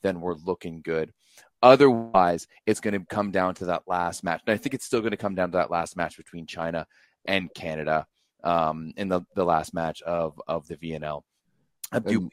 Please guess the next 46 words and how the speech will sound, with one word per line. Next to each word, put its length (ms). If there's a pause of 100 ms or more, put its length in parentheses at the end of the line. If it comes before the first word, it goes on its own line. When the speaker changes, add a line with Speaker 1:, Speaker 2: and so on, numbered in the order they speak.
(120)
Speaker 1:
that 100
one's 160
Speaker 2:
it 80
is 160
important 420
to 60
note 220
out, 260
point 220
out, 180
like 160
Berkay 360
just 160
put 160
in 60
the 40
chat, 400
Alex 360
Nikolov 560
is 220
not 400
with 160
the 80
Bulgarian 540
team 240
for 180
V 200
N 120
L. 360 (220)
He 160
is 140
with 140
the 120
U 160
twenty-one 640
team 240
at 120
the 100
U 100
twenty-one 420
World 220
Championship. 720
So 320 (160)
that 80
Speaker 1:
Wow. 560
Speaker 2:
is 200